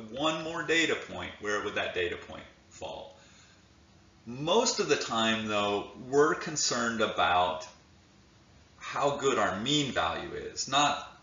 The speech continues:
w-, where the next data point is gonna fall. Uh, and so we wanna use what's called standard deviation of the mean. We wanna, this is gonna tell us, uh, how sure we are that our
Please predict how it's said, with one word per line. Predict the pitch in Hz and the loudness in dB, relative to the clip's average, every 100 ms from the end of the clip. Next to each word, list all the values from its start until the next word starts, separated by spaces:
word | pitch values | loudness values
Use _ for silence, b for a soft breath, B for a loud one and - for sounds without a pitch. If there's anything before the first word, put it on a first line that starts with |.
| 113 | -14
w-, | 110 110 - | -12 -14 -4
where | 117 120 117 | 4 6 6
the | 107 104 | 6 2
next | 95 - - | -2 -4 2
data | 110 95 | 2 2
point | - - 80 | -4 -10 -10
is | 78 - | -10 -10
gonna | 80 - | -10 -12
fall. | - - - - B B B B - | -12 -12 -12 -14 B B B B -2
Uh, | 104 107 104 101 - - | 4 6 6 4 -2 -4
and | 117 110 110 | 0 2 0
so | - 117 | 0 0
we | 123 127 | 0 0
wanna | 139 135 | 0 0
use | 123 123 | -2 -2
what's | 117 - | -2 -2
called | 113 107 | -4 -2
standard | - 113 107 101 90 | 0 0 0 0 -4
deviation | 98 92 92 90 90 85 87 | -4 -2 -2 -2 -2 -6 -10
of | - | -12
the | 85 | -14
mean. | 80 76 71 - - - - - - - - _ _ _ - - - - - 110 | -14 -16 -18 -20 -20 -20 -20 -20 -20 -20 -20 _ _ _ -20 -20 -20 -12 -10 -4
We | 110 | -4
wanna, | 135 135 113 | -2 -2 0
this | 117 147 139 | 2 4 2
is | 120 | 0
gonna | 113 95 | 0 0
tell | - 104 92 | 0 0 2
us, | 90 - - B B B 95 | -2 -4 -8 B B B -4
uh, | 92 85 - - - | -2 -2 -6 -14 -20
how | - 127 139 | -12 -2 0
sure | 143 - 139 120 | 2 2 4 4
we | 110 104 | 4 6
are | 98 95 92 | 6 6 2
that | 92 | 0
our | 90 | 0